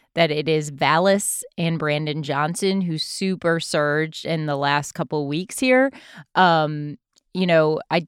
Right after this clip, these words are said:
guess I, I'll be frank, I didn't think the incumbent Lori Lightfoot would be third. I thought maybe U S Congressman Jesus Chuy Garcia would come in third, uh,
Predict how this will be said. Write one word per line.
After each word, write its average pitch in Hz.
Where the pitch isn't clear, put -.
guess -
I, 180
I'll 180
be 180
frank, 175
I 160
didn't 165
think 170
the 160
incumbent 165
Lori 160
Lightfoot 147
would 165
be 175
third. 196
I 160
thought 147
maybe 147
U -
S 170
Congressman 160
Jesus 156
Chuy 156
Garcia 156
would 208
come 226
in 226
third, 233
uh, 180